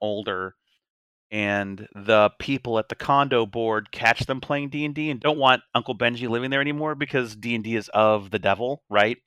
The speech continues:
So they agree to get th-, the three seniors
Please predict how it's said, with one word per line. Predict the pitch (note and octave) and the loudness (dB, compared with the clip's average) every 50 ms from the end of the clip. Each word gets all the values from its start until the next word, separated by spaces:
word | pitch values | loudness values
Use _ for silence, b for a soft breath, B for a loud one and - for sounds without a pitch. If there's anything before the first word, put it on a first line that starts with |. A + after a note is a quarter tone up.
| _ _ - | _ _ -8
So | - F3 D#3+ | -4 -2 2
they | C#3 D3+ D3 D3 C#3+ C#3+ C#3+ C3+ _ _ _ _ - | 6 6 8 8 6 4 2 -2 _ _ _ _ -6
agree | D3+ D3 A#2+ - B2 B2+ C#3 D3+ D#3+ D#3+ D#3+ D#3+ D#3 | -6 -6 -6 -6 -8 -4 -2 0 2 2 2 0 -2
to | - D#3+ C#3 | -4 -6 -2
get | B2 C3+ C3 B2+ B2+ - _ _ _ _ _ _ _ _ _ _ _ | 2 4 6 6 6 4 _ _ _ _ _ _ _ _ _ _ _
th-, | - C#3+ D3 A2+ | -12 -12 -10 -6
the | A#2 C3+ C3 | -6 -6 -6
three | - - C#3 D3+ D#3+ D#3+ | -6 -6 -4 -4 -2 -2
seniors | - - - D3+ D3 C#3+ C#3+ C#3+ C3+ B2+ A#2+ A#2+ B2 A#2+ - - - | -4 -4 -2 -2 -2 -2 -2 -4 -2 -2 -2 -4 -4 -6 -10 -12 -14